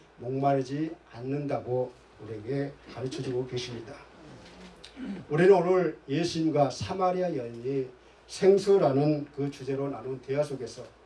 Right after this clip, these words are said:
이 생수는 무엇을 가리키는지 말씀을 통해서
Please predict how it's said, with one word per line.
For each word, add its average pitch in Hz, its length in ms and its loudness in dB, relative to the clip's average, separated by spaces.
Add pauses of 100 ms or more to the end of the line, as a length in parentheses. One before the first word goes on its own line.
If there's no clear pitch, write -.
(460)
이 160 180 6
생수는 151 720 2 (420)
무엇을 175 400 2
가리키는지 127 760 -6 (300)
말씀을 147 420 -4
통해서 127 400 -2